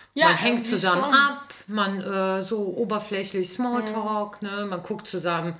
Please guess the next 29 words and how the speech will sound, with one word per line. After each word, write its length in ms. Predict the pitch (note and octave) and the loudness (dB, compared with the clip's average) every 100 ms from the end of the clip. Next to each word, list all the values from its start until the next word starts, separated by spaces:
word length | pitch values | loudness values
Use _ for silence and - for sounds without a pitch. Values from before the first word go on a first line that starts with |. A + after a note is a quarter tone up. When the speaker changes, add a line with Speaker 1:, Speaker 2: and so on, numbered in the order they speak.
| _ | _
Speaker 2:
die 80 | E3 | -8
Simpsons 800 | D3+ A#3 - C#3+ - B3 A#3 - - - | -2 0 0 -4 -2 -2 -2 -8 -16 -18
<laughs> 200 | - C#3 | -20 -6
oder 400 | F#3+ E3+ D#3 D#3+ | 0 2 0 -2
sonst 300 | - A#3+ A#3 | -2 -2 -2
irgendeine 380 | A3+ G#3+ G#3 G#3 | -4 -4 -2 0
Speaker 1:
Nee, 60 | |
Speaker 2:
andere 120 | F4+ G3+ | 0 2
Speaker 1:
es 40 | |
war 160 | G#3 F#3+ | 2 2
alles 220 | G3 F#3+ | 0 0
Speaker 2:
Sendung. 140 | G3+ G3+ | -4 -8
Speaker 1:
okay 220 | - A3+ | -6 -4
und 80 | G3+ | -4
entspannt, 480 | - F3+ - B3 A3+ | -4 -4 0 0 2
aber 160 | F#3 F3+ | 0 0
ich 100 | - | -2
hab 140 | - | -4
mich 180 | F3 - | -6 -6
irgendwann 380 | E3 F3 F3+ F#3+ | -6 -6 -4 -6
gefragt, 400 | G3+ - G#3 G3+ | -6 -2 -2 -2
ob 120 | F#3 | -6
das 220 | F3 E3+ | -4 -4
hier 160 | G3 F3 | -4 -6
wirklich 340 | G3 G3+ F#3+ - | -8 -6 -6 -2
das 260 | G3 - | -2 -2
ist, 260 | - G3 - | -6 -8 -6
womit 380 | F#3 F#3 F3+ F#3+ | -4 -4 -4 -4
ich 320 | G3+ - | -2 -2